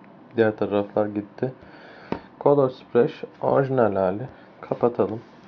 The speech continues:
Sol taraftaki menüyü inceleyecek olursak burada kalemimizle ilgili bir şey var. Buradan görünürlüğünü, buradan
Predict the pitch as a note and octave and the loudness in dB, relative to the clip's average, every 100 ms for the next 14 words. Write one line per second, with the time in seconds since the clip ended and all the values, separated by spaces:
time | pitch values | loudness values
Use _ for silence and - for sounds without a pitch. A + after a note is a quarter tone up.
0 | - - - - - - - - - - | -20 -20 -20 -20 -20 -20 -20 -20 -20 0
1 | D#3 D#3 D#3 C#3+ D3 - C#3 - C#3+ C#3+ | 2 2 2 2 0 -2 -4 0 2 2
2 | C#3+ C#3+ - - C3+ B2+ C3 B2+ C3 B2 | 4 2 0 -4 -2 0 0 0 -4 -2
3 | C3+ B2+ A#2+ - C3 - - - - - | -2 -2 -2 0 0 -2 -20 -20 -20 -20
4 | - - - - C3+ C3 C3+ - - - | -20 -20 -14 -2 2 4 4 2 -12 -2
5 | B2+ C3+ C3+ C3 C3 A#2 A2+ G#2 G#2 G#2+ | 2 2 0 0 -2 2 2 2 0 0
6 | - - - - - - - - - - | 0 -6 -20 -20 -20 -20 -20 -20 -20 -20
7 | - - - A2+ G#2 G#2 A#2+ C3+ B2+ A#2 | -20 -20 -2 2 2 0 -4 -4 -4 2
8 | A#2 A#2 - A#2+ A#2+ A#2+ A#2+ A2+ A2+ A#2 | 0 0 -8 -4 -2 0 0 0 0 0
9 | A#2 A#2+ - - - - - - - - | -2 -4 -8 -20 -20 -20 -20 -20 -20 -20
10 | - A#2+ A2+ A2+ | -10 -4 0 0